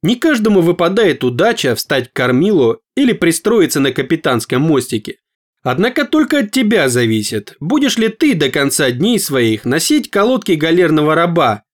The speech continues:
добьёшься свободы или пойдёшь в борьбе за неё.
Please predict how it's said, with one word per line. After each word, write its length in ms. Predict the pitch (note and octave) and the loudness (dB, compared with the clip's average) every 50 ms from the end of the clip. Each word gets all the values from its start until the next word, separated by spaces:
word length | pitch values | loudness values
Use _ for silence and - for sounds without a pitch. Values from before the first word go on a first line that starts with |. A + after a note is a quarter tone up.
| _ _ | _ _
добьёшься 480 | B2 B2+ B2+ B2 C3+ C3+ A#2+ - C#3+ B2 | -4 -4 -2 0 0 0 0 0 -2 -4
свободы 640 | - C#3+ D3 E3+ G3 C4 C#4 G#3 D3 B2 - - - _ _ _ _ _ _ | -2 -2 -2 0 0 0 0 0 0 0 -2 -2 -6 _ _ _ _ _ _
или 260 | C4 C#4 A3+ D#3 B2 | 0 0 2 2 0
пойдёшь 480 | - - D3 D3 F3+ G#3+ C#4 B3+ F#3+ D3+ | -2 -2 -2 -2 0 0 0 0 0 0
в 100 | C#3+ C3 | -2 -2
борьбе 420 | C#3 D#3 D#3+ D#3+ E3 F#3 E3 C3+ | 0 0 0 0 2 2 2 2
за 140 | B2 C3+ C3+ | 2 2 2
неё. 420 | C#3+ C#3 B2+ A#2+ A2+ G#2+ G#2 G#2+ | 2 2 2 2 2 0 0 -4